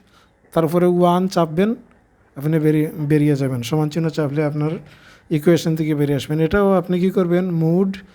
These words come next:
তারপরে ওয়ান চাপবেন, এরপরে সমান চিহ্ন চাপলে আপনি ইকুয়েশনের থেকে বেরিয়ে আসবেন। আচ্ছা, এখন দেখেন কীভাবে শতকরার অঙ্কগুলা ক্যালকুলেটরের সাহায্যে সহজে করা যায়।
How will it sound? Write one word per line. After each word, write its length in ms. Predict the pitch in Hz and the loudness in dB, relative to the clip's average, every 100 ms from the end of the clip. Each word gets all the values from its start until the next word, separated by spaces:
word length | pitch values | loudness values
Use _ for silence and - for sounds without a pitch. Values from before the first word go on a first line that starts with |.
| _ _ - | _ _ -4
তারপরে 340 | 160 165 180 | 0 2 2
ওয়ান 280 | 175 170 190 | 2 2 0
চাপবেন, 480 | 185 165 175 208 240 - _ _ - | 0 0 0 0 -2 -10 _ _ -4
এরপরে 320 | 151 160 160 | -2 0 0
সমান 300 | 160 156 151 | 0 -2 -2
চিহ্ন 200 | 170 160 | -2 -2
চাপলে 340 | 156 139 143 | -2 -4 -2
আপনি 260 | 139 147 226 - - - - _ - | -2 -2 -4 -8 -20 -20 -20 _ -8
ইকুয়েশনের 580 | 147 165 143 170 165 160 | 0 0 2 0 0 0
থেকে 240 | 156 156 | -2 0
বেরিয়ে 260 | 147 135 131 | 2 4 2
আসবেন। 280 | - 120 107 - - | 0 -4 -6 -10 -12
আচ্ছা, 260 | - 127 117 - - - _ - | -8 -8 -8 -16 -20 -20 _ -4
এখন 220 | 175 202 | 0 2
দেখেন 440 | 185 185 151 151 175 - _ _ _ _ _ _ _ _ - | 2 2 2 -2 -10 -18 _ _ _ _ _ _ _ _ 0
কীভাবে 640 | 196 233 233 185 165 - - _ _ - | 4 4 6 4 2 0 -18 _ _ -6
শতকরার 560 | - 185 - 214 247 | 0 0 2 4 4
অঙ্কগুলা 560 | 226 190 185 143 127 190 - _ _ - | 2 2 0 0 -2 -4 -14 _ _ -4
ক্যালকুলেটরের 380 | 185 180 196 185 | -2 2 2 2
সাহায্যে 360 | 180 170 156 | 2 2 0
সহজে 320 | 143 156 147 | 0 0 0
করা 240 | 131 127 123 | -2 -4 -4
যায়। 220 | 110 | -6